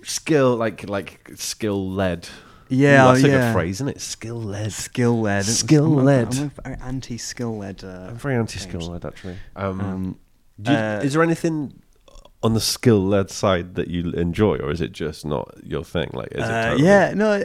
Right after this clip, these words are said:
Speaker 2: I do. I think now I'm like, like, we always play Towerfall at lunch, at State of Play,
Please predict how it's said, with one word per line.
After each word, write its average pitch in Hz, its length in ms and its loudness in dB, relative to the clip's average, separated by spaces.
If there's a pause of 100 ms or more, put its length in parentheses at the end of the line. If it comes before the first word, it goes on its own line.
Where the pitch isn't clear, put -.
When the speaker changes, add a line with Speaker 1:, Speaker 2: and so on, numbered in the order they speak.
Speaker 2:
I 113 720 -4
do. 277 600 -6
I 139 80 -8
think 226 280 -4
now 135 460 -4 (160)
I'm 117 200 -4
like, 107 520 -8 (880)
like, 120 200 -2
we 117 140 0
always 131 200 0
play 117 220 -2
Towerfall 107 760 -6
at - 100 -8
lunch, 107 380 -2 (120)
at 107 80 -2
State 98 200 2
of - 60 -8
Play, 123 240 2